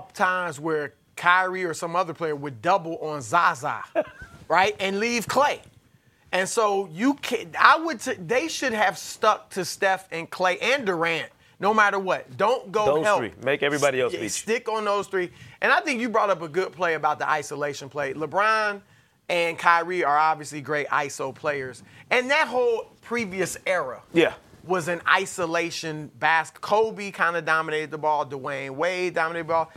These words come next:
Speaker 1: Steve Nash, Chris Paul, they're still playing, but, or Paul, they dominated the ball. The Warriors play team basketball. When you and I were coming up, we were taught the pass is quicker than the dribble.
Speaker 2: Can never,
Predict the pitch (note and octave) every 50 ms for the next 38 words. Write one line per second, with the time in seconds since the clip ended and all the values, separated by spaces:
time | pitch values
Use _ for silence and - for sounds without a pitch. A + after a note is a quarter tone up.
0 | - - - - - - G3+ G3 F#3+ F3+ D3+ F3 G3 G#3+ G#3+ G#3 G#3 G3 - -
1 | - F3+ D#3+ - - - G3 F#3+ G3 G3 F#3+ F3 F#3 G3 - - F3 D#3 - -
2 | G#3 G3 F#3 E3 D3+ - - - - - - - D#3+ D#3+ C#3 - - F#3 F#3+ F#3
3 | E3 D3 C#3 - - _ _ _ _ - - F#3 G#3 B3 G3+ F3+ G3+ F#3+ F#3+ F3+
4 | F3 E3 D#3+ D#3 C#3+ C#3 D3 C#3 C#3 C3 A2+ G2 - _ _ _ _ _ _ _
5 | _ _ - D3 D#3 D3 - C#3+ D3+ G#3 G3 F#3+ F#3+ G#3 B3+ D#4+ G4 G4 E4 C#4+
6 | B3 G#3+ - - - - - G#3 G#3 G#3 G3 F#3+ D#3+ - - - G#3 G#3+ A3 A3
7 | G#3+ G#3 G3+ F#3+ D#3+ D#3 F3+ F#3 F#3+ F#3+ E3 D#3 D#3 D3 D3 D#3 E3+ F#3 G#3 D4
8 | D#4 D4 C#4 C4 B3 A#3+ A3+ A3 G#3+ - G#3+ G3 F#3+ F3+ F3+ G3+ G#3 F3+ D3+ -
9 | - - - - - - - - - _ - D3 E3 A#3+ D#4 D#4+ D4 B3+ - -
10 | - A3 G3+ G3 F#3 E3 - - _ _ _ _ _ _ _ _ _ _ - D3+
11 | F3+ F3 - - G#3+ G#3+ A3 G#3+ G#3+ G#3+ G#3 G3+ - F#3+ F3+ - - - G#3+ G3+
12 | - F#3 F#3+ E3+ F3 E3 E3 D#3+ C3+ - A3 A#3 - A2+ - _ _ _ _ _
13 | - - B2 B2 A#2+ B2 C3 C3+